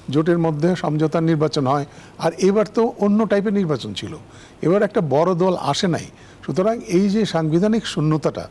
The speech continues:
রক্ষা করার জন্য কিন্তু জাতীয় পার্টির একটা দায়িত্ব ছিল, সেই জন্য আমাদের ইচ্ছা থাকুক আর না থাকুক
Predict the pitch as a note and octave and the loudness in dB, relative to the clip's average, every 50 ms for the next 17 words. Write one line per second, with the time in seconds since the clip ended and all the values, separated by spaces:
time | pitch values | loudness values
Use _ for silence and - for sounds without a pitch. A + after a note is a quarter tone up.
0 | - - - - - - - C3 C3+ - - - G#3 - B3+ A#3+ A#3+ G#3+ A3 A3+ | -16 -20 -20 -20 -20 -8 -4 -2 -2 -2 0 -2 -2 0 0 0 0 0 -2 -2
1 | A3+ A#3 A3 A3 G3+ G#3+ E3 E3+ E3 D#3 G3 F3 C#3+ D#3 D#3 D#3+ G3+ A3+ G#3+ - | -2 -2 -2 -2 0 0 2 2 0 2 0 0 0 0 0 0 -2 -4 -4 -2
2 | A3+ D#3 C#3 C#3 C#3 C3 - E3+ C3+ - - E3 F3+ C#3 - - - - - - | -2 0 0 0 0 -2 -2 -4 -4 -2 0 0 2 2 0 -4 -10 -20 -20 -20
3 | - - - - - D3+ D#3+ G#3 A#3 A3+ A#3 A3 G3 F#3 G3+ F#3+ G#3+ G3+ F3+ D#3+ | -20 -20 -8 -2 0 0 2 2 2 2 2 2 2 2 2 2 2 2 2 0
4 | - - F#3 - - D3+ - - A#3+ F#3+ A#3 G3 E3 D3 C#3+ B2+ - A#2+ A2+ A2+ | 0 -2 -2 -2 -2 -2 -2 -2 0 0 0 0 2 0 0 -2 -2 -4 -4 -4
5 | A#2+ | -6